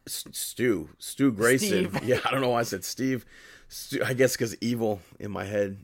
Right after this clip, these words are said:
Speaker 1: Evil and Stu. Stu Grayson, uh, defeated Eddie Kingston,
Speaker 2: Steve.
Speaker 1: the Butcher, and the Blade. We saw Lance Archer come out in Big Rig Brody Lee attire, which was really
Speaker 2: Luke
Speaker 1: cool
Speaker 2: Har-,
Speaker 1: to
Speaker 2: you could say
Speaker 1: see.
Speaker 2: kinda Luke Harper. Uh,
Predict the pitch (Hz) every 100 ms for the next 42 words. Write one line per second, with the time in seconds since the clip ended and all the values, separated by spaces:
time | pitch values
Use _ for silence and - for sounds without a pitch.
0 | - 107 104 98 92 - 110 101 - -
1 | 151 120 135 147 - 147 135 131 - 120
2 | 113 107 - 156 202 202 180 - 180 190
3 | 139 170 170 104 160 160 156 - - -
4 | _ - 135 135 151 - 135 117 123 123
5 | 120 107 113 113 107 101 104 - _ _
6 | _ _ _ 131 135 - 151 147 147 139
7 | 151 160 139 156 147 147 127 139 135 135
8 | 131 131 117 - 135 135 131 120 113 165
9 | 139 123 143 143 143 131 117 110 120 131
10 | 135 135 131 127 - 113 113 123 117 113
11 | - - 107 - 101 90 98 113 131 107
12 | 98 110 95 92 156 - 160 147 151 156
13 | - 151 143 123 139 131 139 127 123 127
14 | 123 - 151